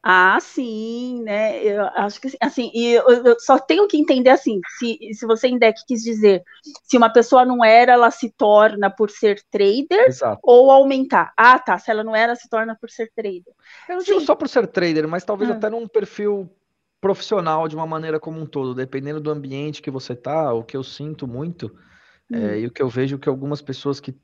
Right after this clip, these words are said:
Speaker 2: eram muito mais low profile, de repente elas começam a ficar competitivas e ficam até extremamente competitivas.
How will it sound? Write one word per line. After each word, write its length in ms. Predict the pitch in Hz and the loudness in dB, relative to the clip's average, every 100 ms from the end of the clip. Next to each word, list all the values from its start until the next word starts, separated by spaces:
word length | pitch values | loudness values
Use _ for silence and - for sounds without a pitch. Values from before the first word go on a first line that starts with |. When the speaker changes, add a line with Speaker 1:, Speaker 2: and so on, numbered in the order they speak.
| - | -8
Speaker 2:
eram 160 | 113 127 | -6 -6
muito 260 | 135 143 | -10 -10
mais 200 | 151 139 | -8 -6
low 100 | 135 | -6
profile, 760 | 135 131 - 123 131 143 156 160 _ _ _ _ 123 | -6 -8 -6 -2 0 0 -2 -4 _ _ _ _ -10
de 80 | |
repente 320 | 135 139 151 156 | -8 -6 -4 -4
elas 160 | 156 | -4
começam 500 | - 139 139 180 180 | -6 -6 -4 -4 -6
a 20 | |
ficar 240 | 165 - 156 | -10 -10 -10
competitivas 960 | - 143 147 131 - 151 160 170 151 | -10 -12 -14 -14 -14 -10 -10 -10 -12
e 160 | 160 165 _ | -16 -18 _
ficam 340 | _ 185 180 185 | _ -10 -6 -4
até 140 | 202 | -4
extremamente 720 | 226 - 180 202 139 123 113 | -6 -2 -2 0 -2 -6 -12
competitivas. 840 | - 113 110 - - 113 - - | -16 -14 -16 -16 -20 -20 -20 -20